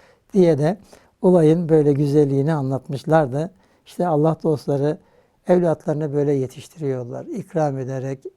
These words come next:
inam ederek, tevazu göstererek. Tabi Musa Efendi gibi çok daha farklı istidatları olan,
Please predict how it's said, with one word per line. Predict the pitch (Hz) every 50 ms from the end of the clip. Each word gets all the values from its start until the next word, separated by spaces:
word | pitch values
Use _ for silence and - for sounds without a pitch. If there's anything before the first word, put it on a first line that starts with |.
| _ _ _ _ _ _ _ _
inam | 180 156 139 113 127 156 160 156 147
ederek, | 143 131 120 131 127 127 127 127 123 - _ _ _ _ _ _ _
tevazu | - 165 156 156 160 165 170 160 180 170 151
göstererek. | 135 139 127 - _ 143 131 131 131 139 170 208 - _ _ _ _ _ _ _ _
Tabi | _ - 190 160 156 151 147 180 - -
Musa | 175 160 135 - 180 170
Efendi | 160 - - 147 139 135 139 131
gibi | 135 143 131 139 139 135 135 _ _ _ _ _ _ _ _
çok | _ - 214 151 - -
daha | 160 147 147 143 135 139
farklı | 139 _ - 147 143 - - - 151 160 156 147 143 -
istidatları | - 131 - - 151 135 151 143 139 131 - 151 139 139 143
olan, | 156 160 151 135 131 127 135